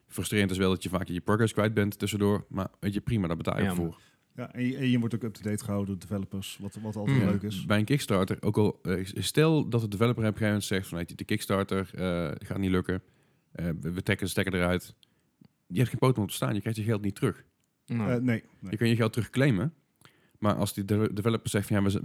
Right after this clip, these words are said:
Speaker 1: we hebben al ons geld
Speaker 2: Het is al
Speaker 1: uitgegeven,
Speaker 2: uitgegeven,
Speaker 1: dat, dat
Speaker 2: ja.
Speaker 1: kunnen wij hier
Speaker 3: Ja.
Speaker 1: laten zien", dan heb je niks. Je kun-,
Speaker 2: Nee.
Speaker 1: je kan niks. En dat is een beetje het gevaarlijke met dat soort dingen.
Speaker 2: Mhm.
Speaker 1: Dus ja, maar wat,
Speaker 3: Ja.
Speaker 1: wat, wat vind je,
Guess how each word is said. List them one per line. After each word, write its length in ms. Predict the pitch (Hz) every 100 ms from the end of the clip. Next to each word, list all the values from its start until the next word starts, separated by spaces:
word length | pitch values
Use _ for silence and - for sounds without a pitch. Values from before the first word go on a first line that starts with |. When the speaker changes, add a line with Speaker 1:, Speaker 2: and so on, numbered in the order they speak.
| 101
Speaker 1:
we 60 |
hebben 180 | 107 101
al 80 | 95
ons 180 | 104 -
geld 140 | 101
Speaker 2:
Het 80 | -
is 40 | 131
al 60 |
Speaker 1:
uitgegeven, 220 | 120 95 95
Speaker 2:
uitgegeven, 280 | 104 101
Speaker 1:
dat, 80 | 92
dat 100 | 101
Speaker 2:
ja. 60 | -
Speaker 1:
kunnen 160 | 117 104
wij 80 |
hier 100 | 107
Speaker 3:
Ja. 60 | 104
Speaker 1:
laten 120 | 98
zien", 340 | 101 113 104 - _ _ _ _
dan 200 | - 107
heb 120 | 127 185
je 80 |
niks. 280 | 123 90 -
Je 100 | 110
kun-, 120 | 113 220
Speaker 2:
Nee. 80 | -
Speaker 1:
je 60 |
kan 180 | 110 170
niks. 320 | 107 - - _ _
En 160 | - 110
dat 80 | 113
is 60 |
een 60 | 113
beetje 240 | 110 110
het 120 | 104
gevaarlijke 440 | - 95 107 110 90
met 240 | 98 95
dat 180 | - 92
soort 140 | 92 85
dingen. 220 | 82 90 _
Speaker 2:
Mhm. 280 | 110 95 90 92 _ _ _ _ _ _ _ _ _ _ _
Speaker 1:
Dus 120 | - 107
ja, 180 | 92 - -
maar 140 | 110
wat, 80 | 117
Speaker 3:
Ja. 60 | 113
Speaker 1:
wat, 140 | 123
wat 180 | 104 131
vind 140 | 131
je, 80 | 123